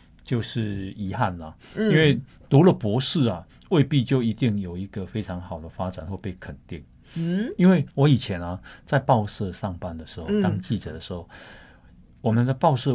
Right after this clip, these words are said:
Speaker 1: 为了，呃，叫做提升采访素质，
Speaker 2: 嗯，嗯。
Speaker 1: 哦，那，啊，用了两个台大的博士。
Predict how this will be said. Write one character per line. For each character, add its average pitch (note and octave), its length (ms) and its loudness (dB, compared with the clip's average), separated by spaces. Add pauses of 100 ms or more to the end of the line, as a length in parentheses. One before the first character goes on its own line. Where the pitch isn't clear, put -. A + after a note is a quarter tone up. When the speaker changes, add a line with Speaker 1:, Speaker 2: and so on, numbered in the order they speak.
Speaker 1:
为 C#3 140 4
了， F#2+ 320 0 (1080)
呃， F#2+ 260 -2
叫 B2+ 180 0
做 A#2 200 -2 (120)
提 A2 320 -2
升 B2 460 0 (560)
采 A2 240 2
访 F#2+ 220 -2
素 - 200 0
质， E2+ 400 -8
Speaker 2:
嗯， B3 220 -6
嗯。 F3+ 160 -8
Speaker 1:
哦， E3 260 -4 (480)
那， D3 80 0 (400)
啊， F#2+ 440 -6
用 D3+ 220 4
了 A2+ 140 0
两 G2 400 0
个 F2+ 260 -6 (540)
台 G2 240 -4
大 A2+ 220 0
的 F2+ 100 -6
博 E2+ 280 -14
士。 - 220 -8